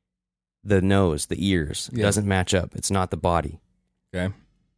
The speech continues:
Speaker 1: They make it look like he was suicided, right?
Speaker 2: Mm-hmm.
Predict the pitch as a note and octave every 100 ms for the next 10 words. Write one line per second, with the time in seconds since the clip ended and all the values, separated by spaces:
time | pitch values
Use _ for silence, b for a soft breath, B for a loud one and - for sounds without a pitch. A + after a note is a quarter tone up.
0 | _ _ _ _ _ _ _ - G#2 G2
1 | G#2+ B2+ C3 G#2 F#2+ A#2+ A2 - - -
2 | _ F#2+ F#2+ F#2 - - - _ _ G#2
3 | G2+ F#2 - C3+ - E2 D2+ C#2 - -
4 | D#2+ F#2+ C3+ - _ F#2+ F#2+